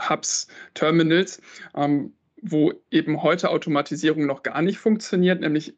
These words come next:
so auf dem, auf dem Hof, äh, da wo Mischverkehr stattfindet, äh, da reißt der Automatisierungsgrad einfach komplett ab, wohingegen es ja innerhalb der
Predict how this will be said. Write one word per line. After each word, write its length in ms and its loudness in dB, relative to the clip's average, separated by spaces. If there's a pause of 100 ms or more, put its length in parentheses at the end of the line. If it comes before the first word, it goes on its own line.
(140)
so 160 -2
auf 280 0
dem, 500 -2
auf 240 -10
dem 220 -6
Hof, 380 0
äh, 340 -6
da 280 0
wo 100 2
Mischverkehr 560 0
stattfindet, 720 0 (260)
äh, 100 0
da 120 2
reißt 320 0
der 100 2
Automatisierungsgrad 1000 0
einfach 220 -4
komplett 440 -4
ab, 200 -2 (160)
wohingegen 560 -2
es 120 -6
ja 120 -2 (180)
innerhalb 460 -2
der 320 0